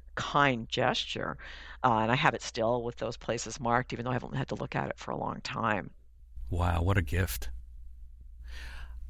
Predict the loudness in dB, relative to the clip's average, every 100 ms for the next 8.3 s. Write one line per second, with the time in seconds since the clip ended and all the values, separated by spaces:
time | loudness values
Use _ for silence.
0 | -8 -10 -4 4 6 8 6 2 0 4
1 | 4 6 4 4 6 6 8 6 4 0
2 | -4 -2 0 2 4 4 2 0 0 0
3 | -2 -4 -6 -8 -6 -2 0 2 2 4
4 | 4 2 2 2 2 2 2 4 4 6
5 | 6 4 6 4 6 4 4 4 4 2
6 | 2 2 2 2 2 0 2 2 4 2
7 | 2 2 2 0 -2 -6 -8 -8 -4 0
8 | 0 -2